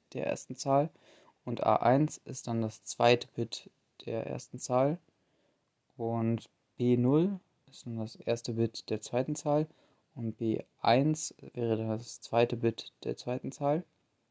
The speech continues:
Und dann kann man so eine Wahrheitstabelle aufstellen mit vier E-, Eingängen. Und zwar, äh, ja, Bit, äh, also A eins,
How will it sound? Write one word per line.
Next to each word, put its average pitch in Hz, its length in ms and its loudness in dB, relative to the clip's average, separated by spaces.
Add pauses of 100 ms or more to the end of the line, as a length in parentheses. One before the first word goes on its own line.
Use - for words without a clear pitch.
(1160)
Und 117 720 0
dann 110 140 4
kann 117 100 4
man 120 260 8 (600)
so 120 100 -4
eine 110 160 0
Wahrheitstabelle 120 720 6
aufstellen 117 680 4
mit - 340 -2 (540)
vier - 320 -2
E-, - 180 0
Eingängen. 156 680 6 (800)
Und 113 280 -6
zwar, 113 540 6
äh, - 840 -12
ja, - 160 -16
Bit, - 420 -6
äh, - 220 -12 (340)
also 110 260 -2 (600)
A 110 240 0
eins, 151 540 4